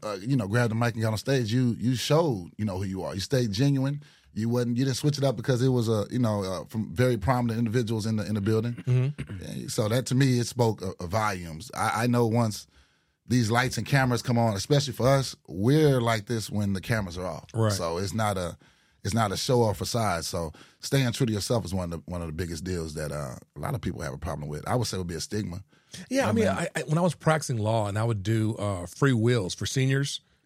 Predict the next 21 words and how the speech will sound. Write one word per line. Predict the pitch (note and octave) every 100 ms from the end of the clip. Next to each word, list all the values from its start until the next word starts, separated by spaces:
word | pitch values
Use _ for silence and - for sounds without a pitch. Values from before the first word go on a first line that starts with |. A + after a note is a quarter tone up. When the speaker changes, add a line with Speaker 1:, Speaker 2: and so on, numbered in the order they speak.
| _
Speaker 2:
in | G2+ F#2
different | A#2 G#2+
churches, | G2 C#3 A#2 E2 D#2 - _ _ _
and | - A2+ A2 G#2
one, | G#2 A#2 C3 B2 - _ _
one | - A2 A#2
time | A#2+
a | G#2
gentleman | G#2 G#2+ G2
walked | G2+ G2 A2+
up | A2
to | G2+
me | G2
and | G2
says, | - G2 - G#2+ - -
"Are |
you | A#2+
sure | G3 -
you're | E3+ D3+
an |
attorney? | B2 - C3 C3 C3